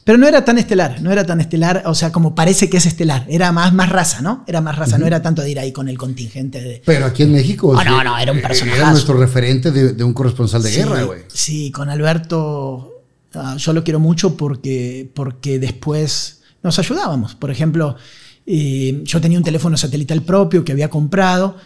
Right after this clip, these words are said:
Speaker 1: y él no tenía teléfono satelital porque Televisa no le había dado un teléfono satelital y ciertas cosas que tú crees que va a tener. Y yo le decía, "Dale", ¿no? Para hablar con su esposa. Y cier-, en, entre todos nos ayudamos siempre con algunas
Speaker 2: Chingón.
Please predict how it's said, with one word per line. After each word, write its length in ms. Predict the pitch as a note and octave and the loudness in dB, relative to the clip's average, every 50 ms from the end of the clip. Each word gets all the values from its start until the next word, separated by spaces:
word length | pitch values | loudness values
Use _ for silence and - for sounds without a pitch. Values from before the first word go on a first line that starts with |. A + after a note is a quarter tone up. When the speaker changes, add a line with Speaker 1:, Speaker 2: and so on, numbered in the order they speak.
| _ _ | _ _
Speaker 1:
y 100 | - D3 | -4 -2
él 100 | D#3 D#3+ | 0 2
no 120 | E3 E3+ E3 | 2 2 2
tenía 400 | E3 D3 F3 A3 A#3 G#3+ F#3 D3 | 2 4 6 6 6 6 4 2
teléfono 340 | D3 C#3+ D3+ B2+ D#3 D3+ C#3 | 0 -2 0 2 2 2 2
satelital 640 | - C#3+ B2 D3+ D3 D3 C3+ - E3+ C3 D#3+ F3 | 0 0 0 0 -2 0 0 2 2 2 2 0
porque 240 | E3+ D#3+ D3 B2 C#3+ | -2 -6 -6 -6 -6
Televisa 420 | B2 C#3 C3 C3+ C#3 D3+ C#3+ - D3 | -6 -6 -6 -4 -4 -4 -4 -4 -2
no 120 | D3+ D#3 | -2 -2
le 60 | D#3 D#3+ | 0 0
había 240 | D#3+ D#3+ D#3 D#3 | 0 -2 0 2
dado 260 | E3 F#3 A#3 B3 A3+ G3+ | 2 2 4 4 4 4
un 80 | E3 | 2
teléfono 380 | C3+ D3+ D3 D3+ - D#3+ D3+ C#3 | 2 2 0 2 2 2 0 2
satelital 560 | - C#3+ B2+ - C3+ C#3 C#3 C3 F3+ F#3 F3 | 0 0 0 0 0 0 2 4 4 4 4
y 40 | D3 | 4
ciertas 380 | - - D#3+ D3 B2+ - D#3 | 2 0 0 0 0 -2 -2
cosas 240 | D#3+ - G3 F#3+ F#3 | 0 2 2 2 2
que 80 | - E3 | 2 2
tú 180 | D#3 G#3 G3+ | 4 4 4
crees 200 | - A3+ A#3+ A#3+ | 6 4 4 4
que 160 | - - F#3+ F3+ | 4 2 2 2
va 80 | F3 | 2
a 60 | F3 E3 | 2 2
tener. 320 | G3 G3 F#3 F#3 G#3 - - - _ _ _ _ _ _ _ - - - _ _ _ | 2 2 2 2 -2 -4 -14 -20 _ _ _ _ _ _ _ -20 -20 -20 _ _ _
Y 80 | - C#3+ | -8 -6
yo 80 | C3+ | -4
le 80 | D#3 D#3+ | -2 -2
decía, 160 | - - D3 | -2 -4 -4
"Dale", 360 | D3+ F3+ G3+ G3+ F#3 E3 E3 - - | -2 -2 -2 -2 -2 -4 -6 -8 -4
¿no? 180 | F3 F3 A3+ G3+ | -2 -2 -2 0
Para 140 | - C#3 C3+ | 0 -2 0
hablar 160 | C#3 D3+ - | -2 0 0
con 100 | D3+ C#3+ | -2 -2
su 80 | - | -2
esposa. 460 | C#3+ - - F3 F3 F3 E3+ - - D3 | -4 -2 2 2 4 4 4 4 2 2
Y 20 | |
cier-, 220 | B2+ - E3+ E3 - | 2 0 -2 -2 0
en, 180 | F#3+ G3+ G3+ - - | 0 0 0 2 4
entre 240 | G#3+ G#3 E3+ G#3 | 4 4 4 2
todos 180 | G3 G#3+ B3+ B3 | 2 2 4 4
nos 160 | B3 - - | 4 2 0
ayudamos 420 | G3 C#3+ - E3 F3+ G3 F3+ - - | -2 -2 0 -2 -2 0 -2 -2 -2
siempre 340 | F3 F3 F3 D3 D3 C#3 | -2 -2 -2 -2 -4 -6
con 100 | C3 C#3 C#3 | -6 -6 -6
algunas 260 | C#3 C#3+ C#3+ B2+ G#2 | -6 -6 -4 -4 -4
Speaker 2:
Chingón. 40 | - | -4